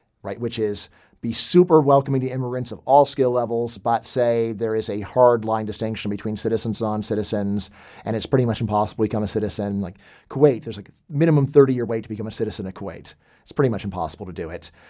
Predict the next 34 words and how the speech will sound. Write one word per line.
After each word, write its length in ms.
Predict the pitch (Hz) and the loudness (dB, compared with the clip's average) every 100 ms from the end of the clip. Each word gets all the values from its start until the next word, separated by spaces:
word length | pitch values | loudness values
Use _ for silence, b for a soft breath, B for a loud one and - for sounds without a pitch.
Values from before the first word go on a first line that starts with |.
| b b | b b
But 240 | - 107 - | 0 0 2
the 100 | 123 | 0
main 180 | 127 139 | 4 6
thing 140 | 139 | 6
that 140 | 123 | 4
means, 380 | 123 123 151 151 | 0 2 4 4
yeah, 140 | 196 127 | 4 2
you 80 | |
could 120 | 110 127 | 2 4
go 100 | 139 | 4
to 60 | |
Kuwait, 340 | 143 123 123 139 | 6 6 6 4
you 80 | 131 | 0
can 140 | 123 | 0
go 380 | 123 120 123 120 | 0 2 4 4
and 380 | 113 113 113 110 | 2 -4 -4 -6
you 60 | |
can 100 | 110 | 0
live 160 | 120 160 | 4 6
there, 180 | 165 156 | 8 6
you 60 | |
can 120 | 123 123 | 6 2
work 240 | 135 - | 2 2
there, 300 | 135 127 127 | 2 4 4
but 240 | 107 107 | 0 -4
you 80 | 113 | -6
don't 240 | 104 110 117 | -6 -6 -4
get 100 | 113 | -4
a 40 | |
cut 160 | 113 120 | -2 -2
of 60 | |
the 80 | 113 | 2
oil 180 | 135 143 | 4 4
money, 340 | 95 87 123 | 0 -4 -8